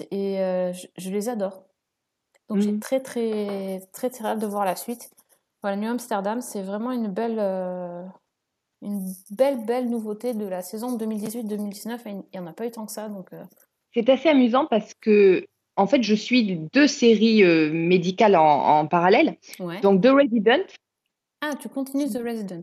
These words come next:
Speaker 1: oui.
Speaker 2: Je continue The Resident, donc, je re-, c'est assez drôle parce que je la regarde le mardi et j'ai le mercredi New Amsterdam.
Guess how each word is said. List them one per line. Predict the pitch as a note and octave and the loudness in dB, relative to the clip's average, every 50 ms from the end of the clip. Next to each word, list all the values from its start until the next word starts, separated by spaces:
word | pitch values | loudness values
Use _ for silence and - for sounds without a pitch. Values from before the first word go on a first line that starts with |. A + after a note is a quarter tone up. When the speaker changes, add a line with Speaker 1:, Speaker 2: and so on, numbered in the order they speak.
| - - | -12 -12
Speaker 1:
oui. | A3+ G#3+ G#3+ _ _ _ _ _ _ _ _ - | -12 -12 -12 _ _ _ _ _ _ _ _ -20
Speaker 2:
Je | - _ _ _ _ | -20 _ _ _ _
continue | - G3 - - D4 D4 D4 A#3 | 0 0 0 0 -2 -2 0 2
The | B3 A#3 | 4 4
Resident, | A3+ A3+ F#3+ G#3+ G#3 F#3+ B3 E4 E4+ - - | 4 4 4 2 0 0 -2 -4 -4 -6 -4
donc, | G3+ G#3+ G#3+ G#3+ - A3+ | -2 0 0 2 2 2
je | G3+ G#3+ A3+ | 2 4 2
re-, | A3+ - - | 0 0 -2
c'est | G#3+ - A3 G#3+ G#3+ A#3+ | -2 2 2 2 4 2
assez | A#3 - C4 | 0 0 2
drôle | B3 C#4 E4 F4 | 2 2 2 2
parce | - A3+ - | 0 -2 0
que | - A3+ | 0 2
je | G3+ | 2
la | A3 | 2
regarde | G#3+ A3 A#3+ G#3 G3 | 2 0 0 0 0
le | G3 F#3+ | 0 0
mardi | F#3+ G3 G3 F#3+ F#3+ G3+ C4+ - _ _ _ _ _ _ _ _ _ _ _ _ _ _ _ - | 0 0 -2 -2 -4 -6 -8 -8 _ _ _ _ _ _ _ _ _ _ _ _ _ _ _ -2
et | A#3 C#4 D#4+ E4+ C#4+ - - | 0 2 2 0 -2 -4 -8
j'ai | G3 F3+ - A#3 C4+ D4+ D4 | -8 -4 -2 0 0 2 2
le | C4 A#3 A3+ | 4 4 4
mercredi | A#3 A#3 A#3 - - G#3+ F#3+ F#3+ B3 D4 D#4+ - - | 4 2 0 0 0 0 0 0 0 -2 -2 0 2
New | G#3+ A3+ C4 C4 | 2 4 4 4
Amsterdam. | B3 G#3+ A#3 A3+ F#3+ F3 E3 D3+ D3 D3 | 4 2 0 -2 -4 -2 -4 -6 -6 -8